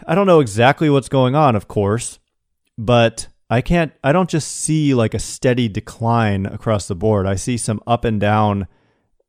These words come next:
You know, twenty sixteen was fantastic. So if you're gonna put stock in that,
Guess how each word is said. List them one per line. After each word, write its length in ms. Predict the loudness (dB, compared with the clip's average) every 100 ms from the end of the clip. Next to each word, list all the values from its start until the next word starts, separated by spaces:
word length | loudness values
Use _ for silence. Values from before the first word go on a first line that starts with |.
| _
You 100 | -8
know, 100 | -6
twenty 300 | -6 -4 -2
sixteen 500 | -2 -6 -6 -6 -2
was 160 | -2 -4
fantastic. 760 | -4 -4 -4 -2 -2 -2 -6 -6
So 100 | -6
if 80 |
you're 120 | -4 -4
gonna 180 | -4
put 200 | -4 -6
stock 360 | -8 -2 -2 -2
in 100 | -4
that, 340 | -2 -2 -2